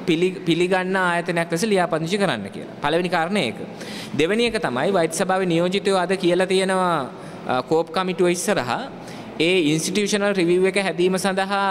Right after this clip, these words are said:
හත් කරපු දෙවනි කැඳවීමට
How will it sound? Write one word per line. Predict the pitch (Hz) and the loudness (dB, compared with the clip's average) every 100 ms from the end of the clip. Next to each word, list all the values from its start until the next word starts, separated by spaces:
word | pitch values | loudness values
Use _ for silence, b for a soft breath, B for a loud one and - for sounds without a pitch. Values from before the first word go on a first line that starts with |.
| 175 - - | -2 -8 -14
හත් | - 156 147 - | -4 -4 -4 -4
කරපු | 165 160 185 247 262 | 0 2 2 2 2
දෙවනි | 165 160 202 240 240 208 - | 2 2 2 2 2 0 -4
කැඳවීමට | - 180 220 226 165 120 107 | -2 0 2 2 0 0 0